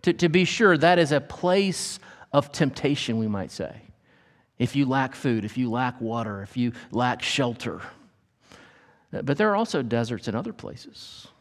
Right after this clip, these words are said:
where we experience, uh, the influence, uh, of the tempter, like the office place.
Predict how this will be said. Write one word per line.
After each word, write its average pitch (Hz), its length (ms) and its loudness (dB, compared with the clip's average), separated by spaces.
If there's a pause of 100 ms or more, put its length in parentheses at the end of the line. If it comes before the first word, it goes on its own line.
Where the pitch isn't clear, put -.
(140)
where 131 400 2
we 143 160 4
experience, 143 760 0 (320)
uh, 104 140 -2
the 110 300 0
influence, 147 800 0
uh, 120 160 -2
of 120 460 -6
the 113 120 -6
tempter, 120 680 -6 (1300)
like 113 200 -2
the 139 140 2
office 180 340 -4
place. - 480 -12